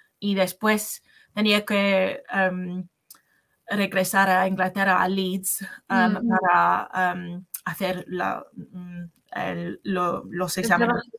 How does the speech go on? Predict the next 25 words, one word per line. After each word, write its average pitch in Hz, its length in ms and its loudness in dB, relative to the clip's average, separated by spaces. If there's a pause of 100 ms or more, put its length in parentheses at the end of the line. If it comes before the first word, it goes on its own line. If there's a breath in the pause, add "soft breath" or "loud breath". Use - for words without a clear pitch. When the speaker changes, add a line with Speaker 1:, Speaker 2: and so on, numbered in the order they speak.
(240)
Speaker 2:
Ah, 220 300 4 (420)
sí. 220 240 -6 (440)
Speaker 1:
Em, 175 460 4
así, 190 400 -2 (540)
la 185 220 6
carrera, 185 680 6 (580 loud breath)
em, 180 760 -2 (320)
es 185 280 -4
cuatro 190 440 4
años, 180 600 -2 (260)
así. 202 240 0
Speaker 2:
Mm. 196 40 -10 (340)
Speaker 1:
El 185 460 0
tercer 190 440 2
año, 180 720 4
em, 101 500 -2 (400)
pasé, 180 500 -6
lo 185 140 -6
pasé 175 380 -4
en, 175 380 -6
en 185 400 -8
España. - 440 -8 (600 soft breath)
Ujú. 165 260 -4 (140)
Speaker 2:
Vale, 214 200 2
entonces, 220 520 0